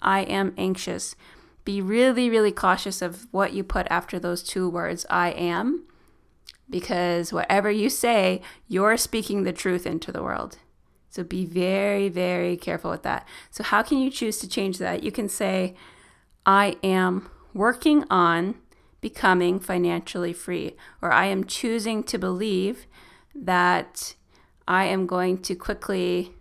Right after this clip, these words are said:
manifest my dream life. I am choosing believe, to believe that I can do this. I am choosing to stay positive. I am choosing to save money." That's a good one, 'cause a lot of times people say,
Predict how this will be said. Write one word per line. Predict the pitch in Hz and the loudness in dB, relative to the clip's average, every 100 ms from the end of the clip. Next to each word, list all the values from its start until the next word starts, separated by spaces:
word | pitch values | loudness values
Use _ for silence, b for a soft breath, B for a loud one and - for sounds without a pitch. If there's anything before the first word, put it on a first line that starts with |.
| - - | -20 -4
manifest | 180 180 185 185 175 170 - - - _ _ _ _ - | 0 2 0 -2 -2 -2 -4 -10 -14 _ _ _ _ -2
my | 175 170 170 | 2 2 2
dream | 170 185 180 | -2 0 2
life. | 175 175 - | 2 -2 -2
I | 190 | 0
am | 190 | 0
choosing | 190 233 247 240 208 | -2 0 0 0 -4
believe, | 190 185 175 170 - _ - | -2 -2 -4 -8 -16 _ -14
to | - | -4
believe | 196 185 185 | -2 0 0
that | - | 2
I | 180 175 | 2 0
can | 185 175 | -4 -4
do | 175 | -4
this. | 170 - 170 - b b b b b - | -6 -8 -10 -14 b b b b b 2
I | 202 | 4
am | 190 196 | 4 0
choosing | - 254 277 247 | 0 -2 0 -2
to | - 196 | -2 -4
stay | - 185 | -2 -4
positive. | 185 180 170 180 165 - 185 - - _ _ _ | 0 0 0 -2 -4 -6 -8 -16 -20 _ _ _
I | 202 208 208 | 4 4 4
am | - 202 143 202 - b b b | 0 -2 -2 -4 -8 b b b
choosing | - - 254 240 247 | -6 -2 0 0 -2
to | 208 | -2
save | - 202 180 | -2 0 0
money." | 175 190 190 | 0 2 2
That's | 185 185 | 0 -2
a | 185 | -4
good | 190 180 | -2 0
one, | 175 | 0
'cause | 170 - | -2 -4
a | 180 | -2
lot | 180 | 0
of | 180 | -2
times | - 180 175 | -2 -4 -4
people | - 180 | -6 -6
say, | 180 175 175 | -4 -4 -4